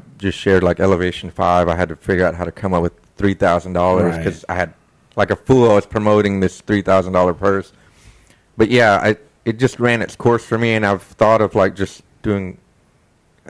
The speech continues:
Speaker 1: I love the little jams.
Speaker 2: Yeah.
Speaker 1: Like, that's why I like going to Austin when they do these little things and just, there's
Speaker 2: Hanging
Speaker 1: no
Speaker 2: out.
Speaker 1: pressure.
Speaker 2: Yeah.
Speaker 1: You just hang out and you ride.
Speaker 2: Mm-hmm.
Speaker 1: And I feel we need a lot more stuff like that.
Speaker 2: I agree.
Speaker 1: You
Speaker 2: Less
Speaker 1: know?
Speaker 2: is more, dude.
Speaker 1: Yeah.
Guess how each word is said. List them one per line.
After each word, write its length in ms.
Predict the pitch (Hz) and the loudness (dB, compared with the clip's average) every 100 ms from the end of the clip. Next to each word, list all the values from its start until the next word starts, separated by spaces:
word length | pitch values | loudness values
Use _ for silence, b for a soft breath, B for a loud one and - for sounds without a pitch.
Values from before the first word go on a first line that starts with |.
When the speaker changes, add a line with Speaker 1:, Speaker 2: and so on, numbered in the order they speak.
| - | -8
Speaker 1:
I 80 | 113 | -2
love 260 | 117 135 127 | 2 2 2
the 60 | |
little 240 | 110 113 98 | 0 2 0
jams. 680 | 98 87 82 80 80 _ _ - | -2 -4 -4 -8 -18 _ _ -6
Speaker 2:
Yeah. 380 | 101 92 90 87 - | -4 -4 -8 -10 -6
Speaker 1:
Like, 280 | 95 - | -6 -4
that's 200 | - 104 | -4 0
why 80 | 127 | 2
I 60 | 110 | 4
like 160 | 104 | 2
going 160 | 98 101 | 2 0
to 40 | 92 | 2
Austin 400 | 92 92 - 92 | 0 0 -4 -4
when 100 | 90 | -2
they 60 | |
do 140 | 95 92 | 0 0
these 180 | 85 | 0
little 300 | 98 95 90 85 | 0 2 2 0
things 340 | - 92 82 | -6 -8 -8
and 120 | 85 | -8
just, 320 | 85 - - _ _ - | -10 -10 -20 _ _ -8
there's 160 | 95 92 | -6 0
Speaker 2:
Hanging 40 | |
Speaker 1:
no 160 | 117 95 | 0 0
Speaker 2:
out. 20 | |
Speaker 1:
pressure. 500 | 113 113 - 113 110 | 0 -2 0 0 0
Speaker 2:
Yeah. 280 | 101 90 85 - - | -2 -6 -10 -16 -10
Speaker 1:
You 100 | 104 | -8
just 160 | 98 - | -8 -10
hang 240 | 107 104 | -6 -2
out 200 | 101 101 | 0 0
and 80 | 95 | 0
you 80 | 90 | 0
ride. 480 | 90 90 90 90 87 b b b | 2 2 2 0 -4 b b b
Speaker 2:
Mm-hmm. 300 | 110 107 110 120 _ _ | -12 -12 -12 -14 _ _
Speaker 1:
And 100 | 107 | -4
I 60 | 113 | -4
feel 200 | - 151 | 0 2
we 120 | 120 113 | 2 0
need 180 | 117 | 0
a 60 | 107 | 2
lot 200 | 95 87 | 2 0
more 160 | 92 82 | -4 -8
stuff 300 | - 82 - | -8 -8 -10
like 160 | 80 | -10
that. 220 | 69 65 - _ _ - | -10 -10 -14 _ _ -4
Speaker 2:
I 100 | 104 | -2
agree. 240 | 104 113 | 2 2
Speaker 1:
You 40 | 107 | 4
Speaker 2:
Less 240 | 113 143 | 2 2
Speaker 1:
know? 60 | 165 | 2
Speaker 2:
is 100 | 117 | 0
more, 240 | 117 117 | 0 0
dude. 260 | 85 85 92 | -2 -6 -2
Speaker 1:
Yeah. 220 | 117 117 | 0 -2